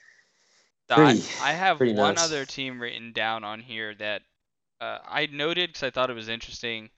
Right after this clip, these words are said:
Speaker 1: Uh, I didn't put 'em in my top five because, well, they definitely don't deserve to be there. But I wrote Henrik and Justin Rose on here, uh,
Speaker 2: Hmm.
Speaker 1: simply because I think Henrik has been playing catastrophically bad.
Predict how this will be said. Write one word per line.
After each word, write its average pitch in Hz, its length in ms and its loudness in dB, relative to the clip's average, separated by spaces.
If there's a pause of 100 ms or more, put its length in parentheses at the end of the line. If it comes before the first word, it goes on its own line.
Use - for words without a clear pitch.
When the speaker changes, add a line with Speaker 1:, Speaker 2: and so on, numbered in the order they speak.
(500)
Speaker 1:
Uh, 101 200 -4
I 101 140 -6
didn't 120 240 -6
put 131 140 -8
'em 123 100 -10
in 117 100 -10
my 110 140 -4
top 113 240 -2
five 107 300 -6
because, 104 640 -8 (180)
well, 98 120 -8
they 101 120 -14
definitely 104 300 -8
don't 104 180 -12
deserve 107 300 -14
to 107 60 -20
be 101 120 -14
there. 101 240 -10 (500)
But 113 120 -2
I 120 80 2
wrote 165 320 -4
Henrik 151 520 -4
and 120 160 -6
Justin 131 460 -4
Rose 127 380 -6
on 104 240 -12
here, 98 340 -12 (540)
uh, 104 180 0
Speaker 2:
Hmm. 123 240 4
Speaker 1:
simply 143 260 -4
because 123 440 -6 (260)
I 113 80 0
think 233 320 -6
Henrik 151 380 -6
has 104 120 -8
been 101 200 -16
playing 107 380 -6
catastrophically 120 1000 -6
bad. 101 400 -6